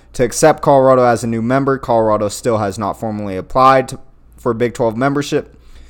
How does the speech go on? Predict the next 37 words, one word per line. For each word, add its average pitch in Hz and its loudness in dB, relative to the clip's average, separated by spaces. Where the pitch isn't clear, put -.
which 151 2
is 135 0
expected 143 2
to 143 2
happen 127 2
tomorrow. 143 4
But 123 0
tonight's 135 0
Big 131 -2
Twelve 131 2
vote 120 0
marks 113 -4
another 120 0
necessary 107 -4
step 135 -2
towards 120 -4
Colorado 110 2
joining 104 -8
the 101 -10
Big 101 -8
Twelve. 143 2
And 208 6
there 170 8
was 165 6
confirmation 170 2
from 131 -2
Brett 147 4
McMurphy 147 0
that 131 2
C 175 0
U 160 6
will 151 4
be 117 -2
joining 151 0
the 156 2
Big 147 2
Twelve 117 0